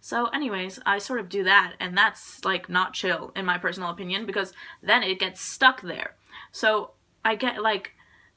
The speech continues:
I'll just turn into random transitions of British, and I'm like, Ah, and then I'm like that, and so then it's a problem. And then also,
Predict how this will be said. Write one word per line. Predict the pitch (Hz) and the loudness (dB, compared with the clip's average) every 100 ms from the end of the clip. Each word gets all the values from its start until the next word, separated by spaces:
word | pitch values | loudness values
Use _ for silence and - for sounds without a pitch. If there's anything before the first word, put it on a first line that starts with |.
| - | -2
I'll | 220 | 0
just | 214 - - | 0 -6 -4
turn | 247 | -4
into | 220 208 220 | -4 -4 0
random | 214 208 | 0 -2
transitions | 220 202 226 247 196 196 | -4 -4 -4 -4 -6 -4
of | 190 185 | -6 -4
British, | 247 202 190 | -4 -2 -4
and | 202 | -2
I'm | 202 | -2
like, | 196 | 2
Ah, | 202 254 294 226 196 | 8 12 12 12 10
and | 226 | 6
then | 214 214 | 4 2
I'm | 208 | 2
like | 214 214 | 0 6
that, | 269 202 - | 6 6 2
and | 202 208 208 202 190 - - - | -2 -2 -6 -8 -10 -18 -20 -10
so | - | 0
then | 247 247 | 0 0
it's | 240 | -2
a | |
problem. | - 247 196 190 | 4 4 4 -2
And | 208 208 | -2 -2
then | 190 | 0
also, | 233 240 214 214 | -2 0 0 0